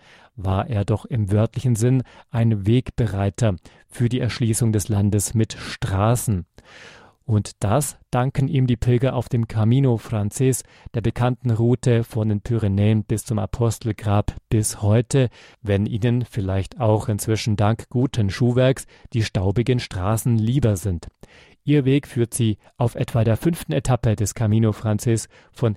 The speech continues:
Siruenya kommend nordwestlich durch Felder nach Santo Domingo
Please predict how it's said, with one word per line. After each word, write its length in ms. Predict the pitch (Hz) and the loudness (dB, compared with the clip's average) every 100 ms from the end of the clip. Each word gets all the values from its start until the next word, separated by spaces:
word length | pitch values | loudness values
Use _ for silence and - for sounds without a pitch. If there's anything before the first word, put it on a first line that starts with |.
| - | -6
Siruenya 800 | - 135 123 117 127 135 104 90 | -4 0 2 2 2 2 2 0
kommend 500 | - 110 101 92 - | -2 0 2 0 -2
nordwestlich 800 | 110 110 117 107 107 - 107 - - - - | 0 2 2 0 -2 -2 -4 -4 -8 -12 -4
durch 160 | 110 | -4
Felder 540 | - 117 110 113 110 - - - | -2 2 2 4 2 -2 -14 -10
nach 240 | 113 101 92 | -4 -4 -4
Santo 500 | - 107 107 110 101 | -2 -2 0 0 2
Domingo 560 | 107 98 104 107 95 | 2 2 2 2 0